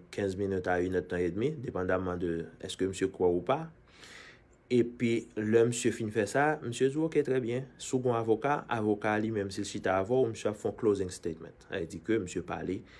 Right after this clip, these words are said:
misye esplike ofisye a poukisa li menm li kwè ke ou kalifye. E jeneralman, avoka sa tou, li,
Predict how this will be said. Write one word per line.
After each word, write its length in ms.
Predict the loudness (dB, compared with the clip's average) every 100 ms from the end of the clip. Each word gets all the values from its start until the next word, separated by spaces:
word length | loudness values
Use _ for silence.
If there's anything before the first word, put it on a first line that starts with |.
| -16 -12
misye 320 | -8 -4 -4 -4 -8
esplike 320 | -6 -4 -2
ofisye 400 | -4 -6 -6 -6
a 60 | -6
poukisa 540 | -10 -10 -4 -4 -4 -10 -20 -10
li 160 | -4
menm 220 | -2 -2
li 80 | -4
kwè 320 | -6 0 0 0 -8 -20 _ -6
ke 200 | -2 -2 -2 -6
ou 100 | -6
kalifye. 480 | -4 -4 -6 -8 -12 -12 -20 -20 -20 -20 -20 -6
E 160 | 6 6 6
jeneralman, 960 | 0 2 4 6 6 6 4 4 2 0 -6 -20 -20 -20 -20 -20 -20 _ -20 -20 -2
avoka 400 | 0 4 4 2 2
sa 160 | 0 2
tou, 240 | 0 0 -6 -20 -10 -2
li, 480 | 0 2 2 0